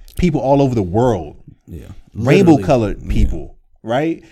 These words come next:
Speaker 1: You know, and that's the beautiful thing about music. It affects, you know, people from all walks of life.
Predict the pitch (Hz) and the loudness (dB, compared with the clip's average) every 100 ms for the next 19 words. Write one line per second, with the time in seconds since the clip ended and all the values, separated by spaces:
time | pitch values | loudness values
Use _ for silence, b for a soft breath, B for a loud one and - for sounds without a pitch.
0 | B B B 165 143 131 117 131 139 131 | B B B 2 2 0 -2 -4 -2 -2
1 | 135 135 127 127 117 107 143 160 104 92 | -2 -2 -6 -4 -4 -2 -2 -2 -4 -8
2 | - 113 110 - 113 101 - - - - | -6 -6 -6 -8 -8 -8 -10 -16 -18 -12
3 | 156 107 90 135 127 107 104 120 113 107 | -8 -8 -6 -6 -6 -10 -6 -4 -4 -6
4 | 117 147 76 - | -8 -8 -10 -16